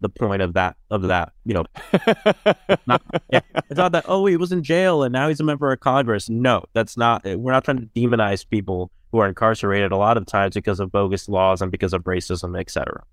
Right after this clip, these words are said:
Speaker 1: So that's, and that's why I posted that. It's not about a glow up. I'm, I'm the same person. I have the same values. I'm just now in a, in a, in a position here where I'm able, hopefully, to be able to, uh, uplift a lot of our arguments and what we believe in. And so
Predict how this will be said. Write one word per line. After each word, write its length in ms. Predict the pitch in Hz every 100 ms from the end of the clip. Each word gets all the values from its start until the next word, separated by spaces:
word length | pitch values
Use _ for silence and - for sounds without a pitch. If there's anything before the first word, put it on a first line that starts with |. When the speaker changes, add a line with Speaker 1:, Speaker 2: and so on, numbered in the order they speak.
| - - -
Speaker 1:
So 200 | - 104
that's, 200 | 110 - -
and 120 | 117
that's 180 | 131 -
why 200 | 147 117
I 40 | 101
posted 420 | - 120 - 95
that. 80 | 90
It's 120 | -
not 260 | 117 113
about 220 | 120 113 98
a 40 |
glow 340 | 87 104 120
up. 160 | 95 90 _ -
I'm, 100 | 104
I'm 180 | 113 117
the 60 | 120
same 420 | - 117 120 95
person. 420 | - 101 - - - _ _
I 40 | 117
have 60 |
the 80 | 117
same 420 | - 107 113 95
values. 600 | 92 98 98 87 87 - - _ 104
I'm 120 | 107
just 140 | 107
now 200 | 113 110
in 80 | 110
a, 100 | 101 -
in 120 | 107
a, 100 | 98
in 120 | 98 95
a 40 |
position 480 | 104 92 135 - 107
here 340 | 98 95 98
where 240 | 92 95 95
I'm 140 | 95
able, 400 | 98 95 101 95 - _ 135
hopefully, 320 | 139 135 110
to 80 | 98
be 180 | 104
able 200 | 101 98
to, 260 | 101 92 87 _ - -
uh, 120 | 110 -
uplift 520 | 110 101 107 123 -
a 40 |
lot 180 | 107 104
of 100 | 95
our 120 | 95 -
arguments 460 | 101 101 98 92
and 120 | 98 95
what 160 | 90
we 100 | 90
believe 420 | 90 87 90 90
in. 140 | 85 85
And 140 | -
so 340 | - 87 87